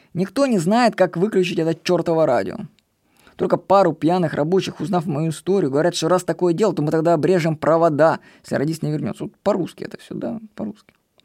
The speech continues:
Вот я скажу, Маршал Маклюин, будь он сейчас жив, рад был бы услышать такой факт из жизни медиапространства России. Вы ведь только тебе с-,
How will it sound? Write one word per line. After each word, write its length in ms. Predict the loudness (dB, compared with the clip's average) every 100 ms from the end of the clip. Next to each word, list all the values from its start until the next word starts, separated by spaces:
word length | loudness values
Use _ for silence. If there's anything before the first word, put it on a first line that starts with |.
| _ -20 -14 -6
Вот 140 | 0
я 120 | 2
скажу, 220 | 2 0
Маршал 400 | 2 2 2 0
Маклюин, 640 | 0 0 0 0 0 -2 -2
будь 240 | -2 0
он 100 | -2
сейчас 340 | -2 -2 -2 -2
жив, 400 | -4 0 0 0 _ -20 -8
рад 360 | -2 4 4 4
был 300 | 0 0 -2
бы 220 | -2 0
услышать 420 | 0 -2 -2 0
такой 240 | 0 0 2
факт 320 | 2 0 -2
из 220 | -4 -2
жизни 360 | 0 0 2 2
медиапространства 920 | 4 4 2 2 0 2 0 0 0
России. 460 | 0 -4 -8 -10 -12 _ _ _ -2
Вы 100 | 0
ведь 140 | 2
только 260 | 2 2 0
тебе 220 | -2 -2
с-, 240 | -2 -8